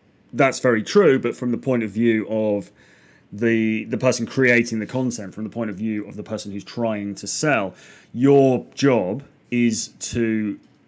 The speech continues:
come across as an authority, because, again, this is how you sell yourself. You know, it might be that you are very, very, very good at game,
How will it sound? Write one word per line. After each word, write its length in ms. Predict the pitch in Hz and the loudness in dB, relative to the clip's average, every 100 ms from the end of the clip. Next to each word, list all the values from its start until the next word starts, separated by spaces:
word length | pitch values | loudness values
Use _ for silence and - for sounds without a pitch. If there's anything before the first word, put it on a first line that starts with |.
| - | -14
come 240 | - 135 | -4 -2
across 400 | 117 - 120 - | -2 -4 -4 -4
as 240 | - 104 98 | -8 -8 -8
an 80 | 101 | -10
authority, 480 | 98 151 - 104 | -2 0 0 -4
because, 420 | 98 - 127 117 - - - _ _ - | -10 -4 -2 -2 -6 -20 -20 _ _ -8
again, 280 | 127 156 123 | 2 2 4
this 120 | 127 | 2
is 80 | 139 | 0
how 120 | 139 | 2
you 140 | 120 107 | 2 2
sell 320 | - 139 131 | 4 4 6
yourself. 540 | 107 - 90 - - | 2 -2 -10 -12 -6
You 80 | 117 | -2
know, 80 | 110 | -2
it 200 | 113 135 | -2 2
might 340 | 147 151 139 | 6 6 4
be 100 | 113 | 0
that 120 | 107 | -4
you 220 | 110 113 110 | -4 -2 0
are 80 | |
very, 440 | 101 117 113 110 107 | 0 2 2 0 -2
very, 340 | 107 104 101 | -4 -4 -4
very 260 | 101 101 95 | -4 -6 -6
good 440 | 104 113 107 98 - | -2 0 -2 -6 -8
at 480 | 107 104 101 - - _ 107 | -6 -6 -8 -12 -18 _ -6
game, 580 | 131 110 107 113 123 | 0 0 0 -2 -4